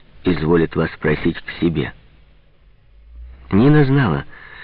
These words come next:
что муж приглашает ее не для приятных разговоров. Поэтому она вошла в кабинет Прохора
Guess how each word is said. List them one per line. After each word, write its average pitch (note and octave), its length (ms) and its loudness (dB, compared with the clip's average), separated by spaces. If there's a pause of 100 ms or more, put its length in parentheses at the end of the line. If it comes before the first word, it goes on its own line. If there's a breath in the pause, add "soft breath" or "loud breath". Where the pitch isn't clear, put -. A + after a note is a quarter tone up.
(180 loud breath)
что - 240 2
муж D3+ 300 4
приглашает A2 640 2
ее C3+ 220 4 (340 loud breath)
не C3 280 2
для G2 200 2
приятных F2 600 -2
разговоров. D#2+ 680 0 (840)
Поэтому A2+ 540 4
она G#2 200 2
вошла G#2 300 4
в F#2+ 60 -2
кабинет F#2 440 2
Прохора G2 420 0